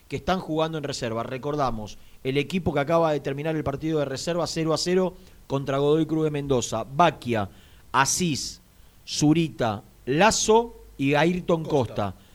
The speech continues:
Speaker 1: En la mitad de la cancha, Benavides y Saltita González. Delante de ellos, Zarza, Pozo, Márquez y Sayago. Los once del polaco, que de polaco no le queda nada, está más pelado que yo.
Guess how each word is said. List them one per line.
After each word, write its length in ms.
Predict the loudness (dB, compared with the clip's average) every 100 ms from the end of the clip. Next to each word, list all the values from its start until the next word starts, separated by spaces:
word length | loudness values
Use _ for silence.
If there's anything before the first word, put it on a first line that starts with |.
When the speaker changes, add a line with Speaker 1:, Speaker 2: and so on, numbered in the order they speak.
| -20 -20 -20 -8
Speaker 1:
En 140 | -2
la 80 | -2
mitad 280 | 0 2 4
de 60 |
la 140 | 4 4
cancha, 520 | 2 0 -2 -4 -4 -10 -20 -20 -20 -14
Benavides 840 | -2 0 4 4 6 4 4 0 -6
y 120 | -4
Saltita 400 | -2 -2 -2 0
González. 720 | 2 2 2 4 4 2 -4 -6
Delante 560 | 0 2 2 0 0
de 100 | 2
ellos, 380 | 2 -2 -8 -8 -6
Zarza, 680 | 2 2 2 -2 -4 -6 -8 -20 -20 -20 _ _ -20 2
Pozo, 560 | 6 6 4 -2 -4 -8 -20 -20 -14
Márquez 760 | -4 2 2 2 -2 -4 -6 -12 -16
y 80 | -10
Sayago. 600 | -6 -4 0 2 2 -2 -8 -20 -20 -16 -6
Los 260 | -4 -2
once 500 | -2 -4 -4 -6 -6 -6
del 240 | -2 -2
polaco, 680 | -2 0 2 0 -2 -6 -6
que 100 | -10
de 120 | -10 -10
polaco 420 | -8 -8 -10 -12
no 100 | -10
le 140 | -10
queda 240 | -6 -4 -2
nada, 360 | -2 -2 -6
está 160 | -10 -10
más 120 | -8
pelado 300 | -8 -6 -6
que 80 | -8
yo. 280 | -8 -8 -10